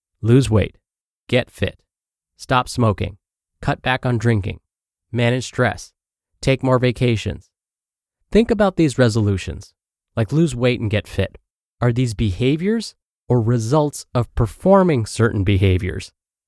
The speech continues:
These are the results of performing certain behaviors, but yet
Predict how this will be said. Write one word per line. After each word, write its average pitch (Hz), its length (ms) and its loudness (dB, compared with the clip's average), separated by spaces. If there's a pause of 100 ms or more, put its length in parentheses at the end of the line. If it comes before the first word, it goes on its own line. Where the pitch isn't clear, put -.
(480)
These 208 400 2 (160)
are 123 140 0
the 117 120 -2
results 156 640 0
of - 220 -6
performing 135 640 0
certain 110 400 0
behaviors, 123 800 0 (160)
but 143 100 0
yet 143 260 2